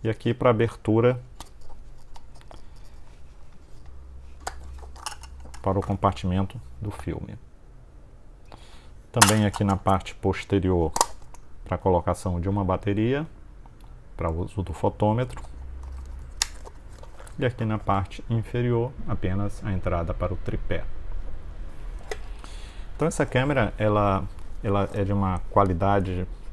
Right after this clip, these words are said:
geralmente você tem muitos probleminhas com, com ela. É,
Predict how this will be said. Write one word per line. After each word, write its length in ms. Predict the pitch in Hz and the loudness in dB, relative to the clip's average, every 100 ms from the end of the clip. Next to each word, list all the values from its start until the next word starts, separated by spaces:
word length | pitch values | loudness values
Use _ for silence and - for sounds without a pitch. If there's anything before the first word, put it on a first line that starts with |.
| - | -4
geralmente 680 | - 110 90 104 117 - 98 | 0 2 2 2 0 0 -2
você 280 | 95 - | 0 -2
tem 160 | 95 107 | 0 0
muitos 380 | 98 117 127 - | 2 0 -2 0
probleminhas 640 | - 90 92 101 113 - | 2 2 2 2 0 -2
com, 120 | 101 90 - | -4 -4 -4
com 160 | 95 | -2
ela. 380 | 87 101 113 123 - - - - - - - - - | 0 2 0 -2 -6 -14 -16 -16 -16 -18 -18 -18 -8
É, 720 | 98 95 90 90 90 87 87 | -2 2 4 4 4 2 0